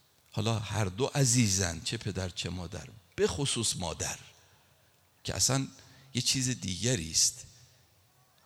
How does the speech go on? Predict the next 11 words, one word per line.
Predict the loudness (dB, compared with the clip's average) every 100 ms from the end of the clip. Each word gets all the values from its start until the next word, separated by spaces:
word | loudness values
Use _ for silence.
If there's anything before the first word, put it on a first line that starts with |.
| _ _ 0
قرآن | 2 4 2 0 0
رو | -2
شما | -2 -2
ببینید، | -4 -4 -4 -4 -8 -12 -20 -14
این | -8
لطافت‌های | -2 -2 0 -2 -4 -8 -8 -8 -8 -10 -8 -6 -6
قرآنی | -8 -10 -8 -8 -8
رو | -6
ببینید. | -8 -6 -8 -10 -16 -16 -16 -4
قرآن | 0 2 0 -2
اول | -6 -4 -4